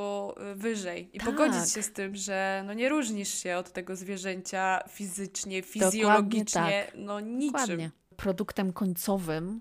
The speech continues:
Speaker 2: tego całego procesu jest super żyzna gleba, która może wylądować, e, w twoim ogródku, może wylądować w lesie,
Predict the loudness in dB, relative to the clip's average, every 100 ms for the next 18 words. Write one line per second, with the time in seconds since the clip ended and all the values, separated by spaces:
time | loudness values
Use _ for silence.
0 | -8 -12 -8 -4 -2 -4 -8 -8 -8 -8
1 | -6 -6 -6 -2 -2 -2 -6 -12 -18 -8
2 | -2 0 2 2 2 0 -2 -2 -2 -2
3 | -4 -8 _ -6 -2 -2 -4 -8 -10 -10
4 | 0 2 4 2 0 0 -2 0 -2 -2
5 | -2 -4 -8 -12 -12 -12 -14 -16 -12 -6
6 | -6 -6 -6 -6 -6 -2 0 0 0 -4
7 | -6 -8 -10 -10 -12 -4 -2 -2 0 0